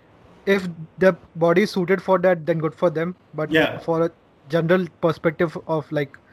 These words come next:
Speaker 1: lifting advice, I won't advise, like, anyone arching the back.
Speaker 2: Yeah, it's not something that even I would advise. See, same thing with the deadlift. My, I think, uh, when I used to lock out, I used to lock out where my lower back used to be in an exten-, in an extension position.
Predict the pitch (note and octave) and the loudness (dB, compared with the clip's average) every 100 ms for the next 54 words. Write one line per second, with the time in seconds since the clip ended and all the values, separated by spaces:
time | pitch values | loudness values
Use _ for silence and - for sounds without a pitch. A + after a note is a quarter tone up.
0 | _ - D#3 F#3 F3 D#3 E3 - D#3+ D#3 | _ -6 -2 2 2 4 2 0 0 2
1 | E3+ E3+ D#3 D3+ D#3 D3+ D#3 C#3+ - D3 | 4 2 0 0 0 -2 -6 -6 -4 -2
2 | D3+ D3 D3+ D3+ D#3+ D3 C3+ C3 - - | 0 0 0 0 2 0 -2 -8 -12 -20
3 | _ _ D#3 E3 E3 D#3 - F3 F#3 F#3+ | _ _ 0 2 2 -2 -4 -4 -2 -4
4 | F#3 F3+ E3+ D3+ D#3+ D#3+ D3 D#3+ A#2+ C3+ | -6 -4 -2 -2 -2 0 0 -2 -4 -4
5 | C3 B2 D3+ E3 F3+ F3+ F3 F3 E3 E3+ | -2 -2 -2 0 0 -2 -4 -2 0 0
6 | D#3+ D3 C#3 D#3+ D#3+ - - - D3 D#3 | -2 -2 0 0 -2 -8 -20 -14 -4 -2
7 | D3+ D3+ D3+ F3+ F3 E3+ C#3 B2 A#2+ - | -2 -4 -2 -2 -4 -4 -2 -2 -4 -12
8 | - - - C#3+ F3 G3+ - F3+ E3 F#3 | -20 -20 -10 0 2 2 2 4 4 2
9 | G#3 G3+ F3+ F#3 G3+ D3+ D#3+ F#3+ F#3+ F#3 | -2 0 -2 -2 -2 0 0 0 -2 -4
10 | - - C#3+ D#3 D3+ D3+ C#3+ E3 E3 E3 | -16 -10 -4 -2 -2 -2 0 0 4 2
11 | E3 E3 D3+ D3 C#3+ B2 - C#3+ C#3+ C3 | 2 -2 -2 0 0 -2 -8 -10 -8 -8
12 | - D#3 D3+ D3 D#3 D3 B2+ C3+ - E3 | -6 -8 -8 -6 -4 -4 -6 -8 -2 0
13 | E3 C#3+ C3 - A2+ | 0 -6 -8 -8 -10